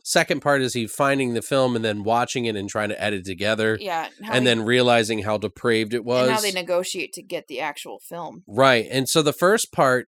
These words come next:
Speaker 1: with the professor going to find them, they shot it in thirty-five millimeter. But the second part, they shot it in sixteen millimeter to make it seem more realistic.
Speaker 2: Mm-hmm.
Speaker 1: Because
Speaker 2: It
Speaker 1: most
Speaker 2: feels
Speaker 1: peop-,
Speaker 2: that way.
Speaker 1: nobody would ever have a thirty-five millimeter camera back then.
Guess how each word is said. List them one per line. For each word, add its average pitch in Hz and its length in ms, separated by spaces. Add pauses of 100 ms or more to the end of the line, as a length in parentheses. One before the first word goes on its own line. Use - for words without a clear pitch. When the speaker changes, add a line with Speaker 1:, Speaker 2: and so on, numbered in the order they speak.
(120)
Speaker 1:
with 139 240
the 120 120
professor 143 560
going 120 280
to 107 60
find 156 340
them, 110 140
they 107 140
shot 127 280
it 120 80
in 110 160
thirty-five 104 600
millimeter. 95 600 (120)
But 120 160
the 113 80
second 220 500
part, 127 260
they 117 120
shot 135 260
it 120 80
in 110 160
sixteen 143 680
millimeter 107 520
to 101 80
make 110 220
it 104 140
seem 110 280
more 98 300
realistic. 98 880
Speaker 2:
Mm-hmm. 175 280 (120)
Speaker 1:
Because 117 280
Speaker 2:
It 127 40
Speaker 1:
most 170 220
Speaker 2:
feels 175 140
Speaker 1:
peop-, 170 100
Speaker 2:
that 160 120
way. 165 280
Speaker 1:
nobody 185 420
would 165 140
ever 147 220
have 139 200
a 127 80
thirty-five 127 460
millimeter 117 420
camera 117 400
back 90 300
then. 82 220